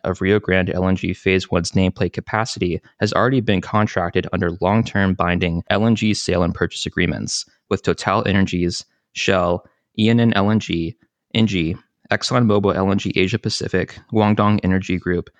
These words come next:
China Gas Hongda Energy Trading Co., Galp Trading, and Atucha Corp. Cost breakdown. NextDecade broke down the cost of the project, with the majority of expenditures, around twelve billion dollars, being allocated toward engineering, procurement, and construction efforts.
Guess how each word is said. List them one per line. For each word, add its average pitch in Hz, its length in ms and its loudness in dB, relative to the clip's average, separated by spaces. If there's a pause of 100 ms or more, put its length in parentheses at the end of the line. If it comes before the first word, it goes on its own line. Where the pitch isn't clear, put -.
(180)
China 127 300 0
Gas 98 320 0
Hongda 95 340 2
Energy 95 280 0
Trading 90 380 -2
Co., 87 300 -4 (140)
Galp 90 240 0
Trading, 95 420 -2
and 90 100 0
Atucha - 380 -4
Corp. - 280 -10 (440)
Cost - 340 0
breakdown. 76 480 -2 (500)
NextDecade 131 580 2
broke 120 200 2
down 117 160 2
the 127 80 0
cost - 340 -2
of 92 40 -2
the 92 60 0
project, 82 520 -2
with 107 100 -2
the 110 60 2
majority 120 500 2
of 113 100 2
expenditures, 98 840 0
around 98 460 2
twelve 107 280 0
billion 98 300 2
dollars, 90 400 0
being 95 320 -2
allocated 98 480 0
toward 90 240 0
engineering, 101 520 2
procurement, 92 540 0
and - 100 -4
construction - 520 -4
efforts. - 420 -8